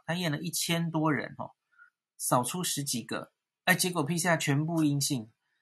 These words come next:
这就是罗一军副署长在记者会跟大家提醒的嘛。你，你这个，我们要知道快筛这个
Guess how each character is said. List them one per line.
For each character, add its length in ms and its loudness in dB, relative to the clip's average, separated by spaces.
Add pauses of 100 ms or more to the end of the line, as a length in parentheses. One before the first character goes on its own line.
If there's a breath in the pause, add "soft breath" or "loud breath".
这 100 -4
就 160 2
是 520 0 (100)
罗 180 4
一 60 2
军 440 2 (200)
副 120 -4
署 200 -2
长 340 -2 (300)
在 420 2 (200)
记 140 -4
者 140 -2
会 140 0
跟 180 -2
大 80 2
家 180 2
提 200 -6
醒 260 -4
的 100 -14
嘛。 60 -16 (440)
你， 200 -10
你 300 -6
这 100 -6
个， 240 -4 (380)
我 100 -2
们 140 2
要 80 0
知 220 -2
道 180 4
快 240 0
筛 200 2
这 120 2
个 160 -4